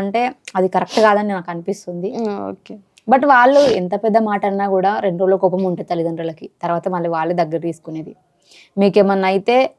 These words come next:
Speaker 1: మీ చెల్లెని పక్కన పెట్టండి, కానీ మీ
Speaker 2: ఉమ్.
Speaker 1: మమ్మీ బాధపడుతుంది కదా, పడదా?
Speaker 2: తెలీదండి నాకు.
Speaker 1: తెలీదు.
Speaker 2: ఉమ్.
Speaker 1: ఎందుకు మరి మీ మమ్-, ఇంత
Speaker 2: నేను, నాకు హెల్త్ ఖరాబ్ అయిందని నేను ఫోన్ చేస్తే కూడా ఎప్పుడు ఏడ్చుకుంటూ ఉంటది,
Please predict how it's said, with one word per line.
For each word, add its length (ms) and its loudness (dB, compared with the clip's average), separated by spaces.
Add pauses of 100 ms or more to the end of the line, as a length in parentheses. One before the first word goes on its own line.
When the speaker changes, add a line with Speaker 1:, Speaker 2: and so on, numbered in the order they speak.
Speaker 1:
మీ 140 -6
చెల్లెని 260 2
పక్కన 220 -6
పెట్టండి, 340 -4
కానీ 120 -2
మీ 80 -2
Speaker 2:
ఉమ్. 80 -2
Speaker 1:
మమ్మీ 140 -2
బాధపడుతుంది 600 -4
కదా, 100 -12 (1040)
పడదా? 240 -4 (960)
Speaker 2:
తెలీదండి 540 -6
నాకు. 320 -14 (320)
Speaker 1:
తెలీదు. 380 0
Speaker 2:
ఉమ్. 160 -14 (720)
Speaker 1:
ఎందుకు 280 4
మరి 260 4
మీ 140 0
మమ్-, 240 -2
ఇంత 260 2
Speaker 2:
నేను, 240 6
నాకు 220 -2
హెల్త్ 300 -2 (100)
ఖరాబ్ 280 2
అయిందని 300 -4
నేను 180 -2
ఫోన్ 520 -2
చేస్తే 340 -4
కూడా 140 0 (100)
ఎప్పుడు 320 -4 (100)
ఏడ్చుకుంటూ 540 -4 (100)
ఉంటది, 300 -4